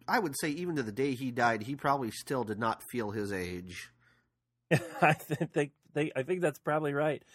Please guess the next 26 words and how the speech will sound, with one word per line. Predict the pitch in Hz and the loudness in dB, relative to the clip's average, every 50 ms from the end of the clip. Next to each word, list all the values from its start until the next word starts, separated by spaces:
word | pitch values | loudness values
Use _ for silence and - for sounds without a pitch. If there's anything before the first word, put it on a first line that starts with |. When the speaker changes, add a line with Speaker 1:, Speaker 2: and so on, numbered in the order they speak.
| - - _ - | -20 -16 _ 0
Speaker 2:
He's | 160 180 175 | 0 2 4
got | 208 190 180 - | 4 4 4 6
that | 165 151 135 | 4 2 2
great | - 139 147 156 151 - - | 2 2 2 2 2 0 -4
scene, | - - - 143 147 147 143 135 127 | -8 -6 -4 -2 -2 -2 -2 -2 -2
uh, | - - 123 120 117 117 113 113 110 110 110 110 | 0 2 4 6 8 8 8 8 6 6 6 6
like, | 104 98 110 - - | 4 2 2 0 -4
near | 123 127 127 135 143 143 | -4 -2 -2 0 0 0
the | 131 127 117 117 | 0 0 2 2
end | 123 135 135 | 2 2 0
of | 127 | -2
The | 117 - | -2 -2
Princess | - 127 113 - 117 101 | -2 -4 -2 -2 -6 -6
Bride | - - 117 110 107 107 | -2 0 2 2 2 2
where | 110 110 | 0 -2
he's | 113 110 101 | -4 -4 -2
getting | 107 120 - 113 113 | -4 -4 -2 -2 -2
up | 110 - | -2 -2
to | - 113 | -4 -4
leave, | 107 107 117 120 117 113 107 104 98 - _ _ _ _ _ _ _ _ _ _ _ - | -2 -2 -2 0 0 -2 -2 -4 -6 -12 _ _ _ _ _ _ _ _ _ _ _ 4
uh, | - 120 117 113 113 113 113 113 113 113 110 - | 6 8 10 10 10 8 8 8 8 6 6 4
and | - 120 117 110 | 2 0 0 0
he's | 123 123 110 | 0 0 2
like, | 123 120 120 - - - - - | 2 0 0 -2 -6 -10 0 6
"Okay, | 127 131 139 143 127 - - - - _ - | 8 8 10 8 6 0 -6 -20 -16 _ 8
okay, | 131 135 165 180 165 165 - - - - - - - | 12 12 12 12 12 10 4 -2 -2 -2 -4 -8 -16